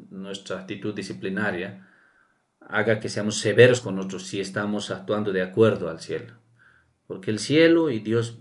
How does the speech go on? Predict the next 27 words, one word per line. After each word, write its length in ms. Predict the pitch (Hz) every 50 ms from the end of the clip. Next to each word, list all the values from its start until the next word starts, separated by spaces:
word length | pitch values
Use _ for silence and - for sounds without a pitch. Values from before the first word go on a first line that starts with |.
| - 95 95
va 540 | 117 139 185 208 180 - 95 95 - - _
a 160 | - - 101
entender 800 | 98 95 95 95 - 92 90 90 92 107 104 98 95 95 - - - _ _ _ _ _ _ _ _ _
lo 140 | - 95 -
que 100 | - 92
nosotros 520 | 92 92 95 - - 95 - 101 - -
hemos 240 | 104 101 98 - -
hecho 180 | 101 101 -
y 60 | 107 -
cómo 260 | - 120 120 113 101
lo 120 | 95 92
hemos 260 | 90 90 90 - -
hecho, 240 | - - - - -
sin 240 | - - - 95 95
ser 220 | 95 110 123 123
severos 440 | - - 120 101 101 101 95 190 -
con 160 | - 98 90
los 100 | 87 85
demás. 540 | 85 87 85 85 82 82 82 - - - _ _ _ _ _ _ _ _
Y 60 | 110
nuestra 280 | 95 95 95 - 110
bendición 520 | 98 95 95 95 95 95 - 120 113 104 104
no 80 | 110
va 80 | 117 127
a 40 | 123
ser 260 | - 170 180 165 -
quitada. 500 | - 110 - - - - - - _